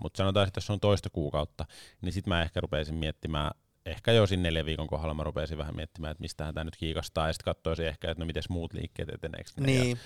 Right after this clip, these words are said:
Speaker 1: ja
Speaker 2: jep,
Speaker 1: näin, mut
Speaker 2: jep.
Speaker 1: niinku pari viikkoa samassa painossa toistossa, niin se on ihan niinku kuuluu
Speaker 2: Mm.
Speaker 1: asiaan.
Speaker 2: Ja nimenomaan just silleen, että tääkin menee aika silleen, että mitä pidempään sä oot treenannut, niin sitä pidempään sun pitää pysyä samo-, pitä-, sitä pidempään sun pitää jaksaa pysyä samoissa painoissa ja
Speaker 1: Mm.
Speaker 2: samoissa toistoissa.
Speaker 1: Niin, ja sit se on raskasta silti.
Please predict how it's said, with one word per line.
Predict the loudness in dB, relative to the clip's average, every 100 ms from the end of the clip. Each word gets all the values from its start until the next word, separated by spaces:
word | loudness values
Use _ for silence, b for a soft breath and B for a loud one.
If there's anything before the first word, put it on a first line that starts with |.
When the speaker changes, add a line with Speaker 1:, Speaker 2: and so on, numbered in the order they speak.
| B
Speaker 1:
ja | -2 2
Speaker 2:
jep, |
Speaker 1:
näin, | 2 0
mut | -2 -2
Speaker 2:
jep. | -2 -6 B -4
Speaker 1:
niinku | 0 -2 -4 -16 -16 2
pari | 6 6
viikkoa | 6 2 2 2
samassa | 2 2 0 -4 -12 -20 -20 -2
painossa | 2 2 0 -2
toistossa, | 0 0 0 -8 -6
niin | -4 -4 -6 -8 -8 -8 B B B -18 -16
se | 0 4
on | 6 6
ihan | 4 2
niinku | 0 -4
kuuluu | 0 2 4
Speaker 2:
Mm. | 4
Speaker 1:
asiaan. | 2 0 -2 -2
Speaker 2:
Ja | 0
nimenomaan | 0 2 2 2
just | 0
silleen, | -2 0
että | -2 -4 0
tääkin | 0 2 -2
menee | -2
aika | 0 -2
silleen, | -4 -2
että | -2
mitä | 0
pidempään | 0 2 2
sä |
oot | 4
treenannut, | 4 4 2 -2 -4
niin | -4
sitä | 0
pidempään | 4 4 6 4
sun | 4
pitää | 4 4
pysyä | 4 2
samo-, | 4 6 6 4 2
pitä-, | -2 2
sitä | 6
pidempään | 6 8 6
sun | 6
pitää | 4
jaksaa | 4 2
pysyä | 0 0
samoissa | 2 2 2 0
painoissa | 4 4 4 4
ja | 4
Speaker 1:
Mm. |
Speaker 2:
samoissa | 4 0
toistoissa. | 0 0 0 0 0
Speaker 1:
Niin, | 0
ja | 0
sit | 2
se | 6
on | 10
raskasta | 10 6 -2 -6
silti. | -4 -2 -4